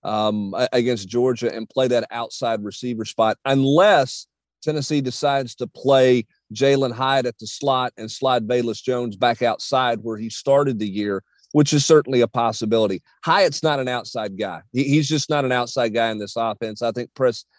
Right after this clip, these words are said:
man coverage bothers him from a physical standpoint. He gets ridden out of bounds. He likes that off coverage in the slot to free him up and give him a better chance to get open. So Hyatt's gonna play in the slot. Now, does he platoon with Velus Jones,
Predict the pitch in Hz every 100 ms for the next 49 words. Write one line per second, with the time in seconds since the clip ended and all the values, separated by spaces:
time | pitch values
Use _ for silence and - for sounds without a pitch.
0 | _ 117 123 110 123 113 113 98 120 120
1 | 117 110 120 113 110 98 - 127 117 117
2 | 110 - 120 120 - 123 120 104 - _
3 | 113 113 110 120 120 120 117 101 120 120
4 | 120 110 - _ _ - 156 160 160 151
5 | - 147 131 135 139 123 - 131 123 113
6 | 117 113 - - 131 123 - 113 - 131
7 | 123 120 120 120 - 113 117 117 101 101
8 | 120 113 - 123 110 - 104 113 113 113
9 | - - _ _ _ - 139 127 - 143
10 | 180 165 - 151 120 - 139 131 113 -
11 | - 165 131 95 - 120 120 113 143 123
12 | 123 113 151 165 156 131 113 139 127 117
13 | - 147 143 143